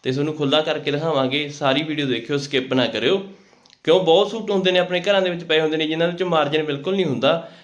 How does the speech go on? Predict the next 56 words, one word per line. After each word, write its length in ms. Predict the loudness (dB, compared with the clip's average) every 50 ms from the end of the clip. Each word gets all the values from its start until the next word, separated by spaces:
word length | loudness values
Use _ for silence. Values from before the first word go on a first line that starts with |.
| _ _
ਤੇ 100 | 0 2 2
ਇਹ 60 | 2
ਵੀਡੀਓ 200 | 0 -2 -2 0
ਦੇਖ 300 | 2 2 2 2 2 0
ਕੇ 80 | -2 -2
ਤੁਸੀਂ 280 | -2 -4 -4 -4 -4 -2
ਵੀ 60 | -2
ਉਹ 100 | -4 -4
ਸੂਟਾਂ 300 | -4 -6 -2 0 0 0
ਨੂੰ 120 | 0 0
ਖੁੱਲ੍ਹਾ 260 | 0 2 2 2 2
ਕਰ 160 | 2 0 -2 -2
ਸਕਦੇ 320 | 0 0 0 2 2 0
ਹੋ 60 | 0
ਬਿਨਾਂ 260 | 0 2 2 2 2
ਮਾਰਜਨ 380 | 2 2 0 0 -2 -4 -6 -6
ਤੋਂ। 180 | -6 -8 -10 -10 -14 -18 _ _ _ _ _ _ _ _ _ _ _ _ _ _ -20 -20 -20 _ 0
ਤੇ 120 | 0 2 2
ਜਿਹੜੇ 220 | 2 2 2 2 2
ਭੈਣ 180 | 2 2 2 2
ਭਰਾ 140 | 2 2 2
ਆਪਣੇ 180 | 2 2 0
ਨਾਲ 120 | 0 0 2
ਨਵੇਂ 240 | 2 4 4 4
ਜੁੜਦੇ 260 | 2 0 -4 -4 -2 -2
ਨੇ, 60 | -2
ਉਹ 60 | 0
ਚੈਨਲ 220 | 0 0 0 0
ਨੂੰ 160 | -2 -4 -6 -4
ਪਲੀਜ਼ 280 | -4 -2 -2 -2 -4 -8 -8 -6
ਜ਼ਰੂਰ 260 | -4 -2 -2 -2 -2
ਸਬਸਕ੍ਰਾਈਬ 520 | -2 -4 -6 -6 -4 -2 -2 0 0 0 0
ਕਰਿਓ 320 | 0 2 2 2 0 -2 -6 -10 -18 -20 -20 -20 -20 -20 -20 _ _ _ _ _ _ 0
ਤੇ 260 | 2 4 4 4 4
ਬੈਲ 240 | 2 2 0 2 0
ਆਈਕਨ 220 | -2 0 0 0
ਨੂੰ 100 | 0 0
ਵੀ 60 | 0
ਦਬਾਇਓ। 340 | -2 -2 0 0 0 -2 -2
ਵੀਡੀਓ 280 | -4 -4 -2 -2 -2 0
ਵਧੀਆ 220 | 0 0 0 0
ਲੱਗੀ, 200 | 0 -2 -2 -2
ਲਾਈਕ 300 | 0 0 0 -2 -4 -6
ਵੀ 120 | -8 -6
ਕਰਿਓ 160 | -6 -6 -6 -6
ਤੇ 60 | -8
ਸ਼ੇਅਰ 260 | -8 -8 -8 -8 -6
ਵੀ 140 | -8 -8 -8
ਕਰਿਓ। 200 | -8 -8 -8 -10 -12 -16 -20 _ _ _ _ _ _ _
ਚਲੋ 160 | -2 0 0
ਜੀ, 60 | 2
ਜ਼ਿਆਦਾ 240 | 4 4 4 4 2
ਸਮਾਂ 220 | 2 0 0 0
ਨਾ 140 | 0 0 2
ਲੈਂਦੇ 240 | 2 0 0 0 0
ਹੋਏ 340 | 0 2 2 0 -2 -4